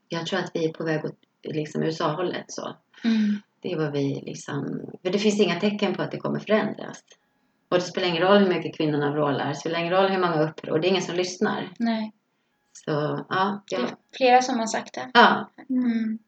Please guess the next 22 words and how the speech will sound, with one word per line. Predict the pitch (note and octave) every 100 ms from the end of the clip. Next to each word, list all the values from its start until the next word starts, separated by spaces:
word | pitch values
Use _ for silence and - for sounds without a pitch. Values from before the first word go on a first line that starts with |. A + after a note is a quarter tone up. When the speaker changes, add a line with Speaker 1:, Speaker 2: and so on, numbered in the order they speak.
| _ _ _ _ _ _ -
Speaker 2:
Om | B3
vi | B3
pratar | B3+ C4+ B3+ B3+
lite | B3+ B3
om | A#3+ A#3
dolans | C4+ B3 B3 D#4 E4 C#4 -
roll, | G3+ - A#3 B3 C4+
eh, | C#4+ - A#3+ A#3 G#3+ A3+ A3 A3
Speaker 1:
Mm. | A3 A3+
Speaker 2:
vad | B3+ B3
gör | A#3+ A#3+
en | A#3+
dola | A#3 C#4 A3 A#3+ C#4+ D4
som | C#4 C4 B3
vården | B3 A#3 A#3+ E4 F#4+
inte | A#3+ -
gör, | - - - - -
är | - C4+
en | A3
fråga. | G3+ - - - - - _ _ _ _ -
Speaker 1:
Ja, | G#3 A3+ A#3+ G#3+ C4+
alltså | A#3 A3+ A#3 A3